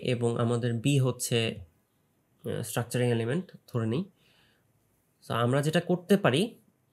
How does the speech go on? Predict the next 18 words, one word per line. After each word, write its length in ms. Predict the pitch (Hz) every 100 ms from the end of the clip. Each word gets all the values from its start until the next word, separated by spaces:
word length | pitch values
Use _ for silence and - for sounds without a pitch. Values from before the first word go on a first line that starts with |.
| - -
আমরা 600 | - 120 117 117 117 117 117 _ _ _ _ _ _ _ _ _ _ _ -
ইরোশন 480 | 151 160 156 185 180
অ্যাচিভ 360 | 131 127 175 -
করতে 280 | 165 - 143
পারি 380 | 110 127 233 - _ _ _ _ _ _ _ - 120 -
ব্যাকগ্রাউন্ডকে 720 | 135 139 127 151 156 165 202
ডায়ালেট 420 | 151 120 107 -
করে। 220 | - - - -
তার 160 | 123
মানে 200 | 123 127
আমরা 300 | 123 127 - - _ _ _ _ _ -
এর 340 | 156 135 139 - - _ _
কমপ্লিমেন্টকে 800 | - 165 165 202 180 170 170 190 185 - -
ডায়ালেট 400 | 123 127 131 151
করে, 380 | - 123 147 95 - - -
কমপ্লিমেন্ট 400 | 147 151 160 160
মানে 160 | 156 160
হচ্ছে 420 | 160 - 208